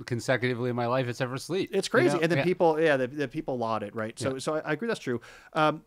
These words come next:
Speaker 2: the nice thing about productivity as a space, though, is that you can just study people who aren't writing about it.
Speaker 1: Yes,
Speaker 2: Right.
Speaker 1: yes.
Speaker 2: You,
Speaker 1: Right.
Speaker 2: you
Speaker 1: Yeah,
Speaker 2: can
Speaker 1: that's
Speaker 2: actually
Speaker 1: what I
Speaker 2: just
Speaker 1: mean.
Speaker 2: say, right? Like,
Speaker 1: Yeah.
Speaker 2: what, which is, which is what I do heavily,
Speaker 1: Yeah.
Speaker 2: heavily in the book. And, and it's why, like, in the,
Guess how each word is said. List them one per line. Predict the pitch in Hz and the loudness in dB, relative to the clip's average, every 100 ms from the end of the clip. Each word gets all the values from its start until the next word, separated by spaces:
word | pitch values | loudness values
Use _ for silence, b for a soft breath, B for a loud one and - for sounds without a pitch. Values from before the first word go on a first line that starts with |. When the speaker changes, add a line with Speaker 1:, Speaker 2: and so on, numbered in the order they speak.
| _ | _
Speaker 2:
the | - 180 | -2 0
nice | 170 190 240 | 2 2 2
thing | - 208 | -2 -2
about | 160 143 | 0 0
productivity | 139 123 127 117 | -4 -4 -6 -8
as | 113 | -8
a | 113 | -10
space, | - 110 - | -8 -8 -8
though, | 110 107 110 | -10 -8 -8
is | 120 110 | -8 -8
that | 117 117 | -8 -8
you | 117 | -8
can | 123 | -8
just | 120 | -10
study | - 127 113 | -8 -8 -8
people | 113 113 | -10 -10
who | 104 104 | -10 -12
aren't | 101 | -12
writing | 101 107 98 | -10 -10 -12
about | - - - | -14 -18 -18
it. | - | -10
Speaker 1:
Yes, | 127 113 - - | -6 -6 -10 -10
Speaker 2:
Right. | 110 | -8
Speaker 1:
yes. | 92 - | -8 -10
Speaker 2:
You, | - 139 | -2 -2
Speaker 1:
Right. | 143 | -2
Speaker 2:
you | 147 | -2
Speaker 1:
Yeah, | 139 | 4
Speaker 2:
can | - | 4
Speaker 1:
that's | - | 4
Speaker 2:
actually | 160 | 4
Speaker 1:
what | 170 | 2
I | |
Speaker 2:
just | 185 | 6
Speaker 1:
mean. | 285 | 6
Speaker 2:
say, | 131 | 6
right? | 131 180 | 4 4
Like, | 180 | 4
Speaker 1:
Yeah. | 190 | 4
Speaker 2:
what, | 156 165 | 4 4
which | 147 147 | 2 -4
is, | 135 | -6
which | 143 143 | -6 -4
is | |
what | 127 123 | -2 0
I | 123 | 2
do | 120 | 0
heavily, | 117 110 113 104 101 B | 4 4 4 -2 -8 B
Speaker 1:
Yeah. | 165 165 - | -8 -8 -6
Speaker 2:
heavily | - 147 131 | 0 0 2
in | 117 | -2
the | 107 | -2
book. | 127 190 107 - B B | 0 0 -2 -12 B B
And, | 175 190 | -4 -2
and | 202 | -4
it's | - | 0
why, | 196 | 2
like, | 185 165 | 4 2
in | 165 | -2
the, | 160 160 147 | -6 -10 -12